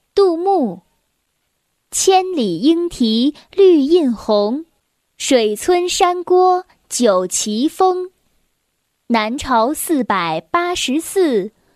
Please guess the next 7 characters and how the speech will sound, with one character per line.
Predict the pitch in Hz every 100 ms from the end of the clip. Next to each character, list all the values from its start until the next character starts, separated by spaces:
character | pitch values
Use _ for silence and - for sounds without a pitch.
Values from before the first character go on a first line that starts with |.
| _ _
多 | - 415 415 403
少 | - 247 175
楼 | 190 196 247
台 | - - 208 196 233 311 - _ -
烟 | 330 370 359 359 359 349
雨 | 226 190 156
中。 | 165 - 349 339 349